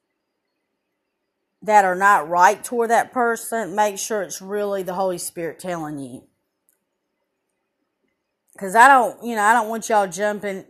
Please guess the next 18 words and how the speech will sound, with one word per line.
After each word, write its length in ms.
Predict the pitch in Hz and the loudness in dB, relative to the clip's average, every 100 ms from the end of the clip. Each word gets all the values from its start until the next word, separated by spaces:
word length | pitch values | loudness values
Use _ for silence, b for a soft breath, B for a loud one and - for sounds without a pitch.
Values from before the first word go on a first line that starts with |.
| _ | _
you 140 | 208 | -10
know, 320 | 202 190 185 | -4 -2 -4
judging 420 | 175 185 202 190 185 | -6 -6 -6 -8 -10
people 320 | 202 190 185 | -10 -8 -4
right 240 | 185 190 | 0 0
away. 680 | 190 185 190 190 185 175 180 | 0 -2 0 0 -2 -4 -8
And, 220 | 160 147 - _ _ _ _ _ _ _ _ - | -10 -14 -20 _ _ _ _ _ _ _ _ -12
you 120 | 208 | -6
know, 100 | 160 | 2
"I 160 | 196 | 6
don't 220 | 247 240 220 | 6 4 4
like 300 | 226 175 208 | 4 2 0
her," 580 | 226 226 226 220 220 | 0 2 2 2 0
or, 80 | 170 | 0
"I 140 | 170 226 | 2 2
don't 140 | 202 | 2
like 280 | 220 196 185 | 0 0 -4
him," 760 | 233 220 214 214 208 208 202 | -8 -8 -6 -6 -6 -6 -10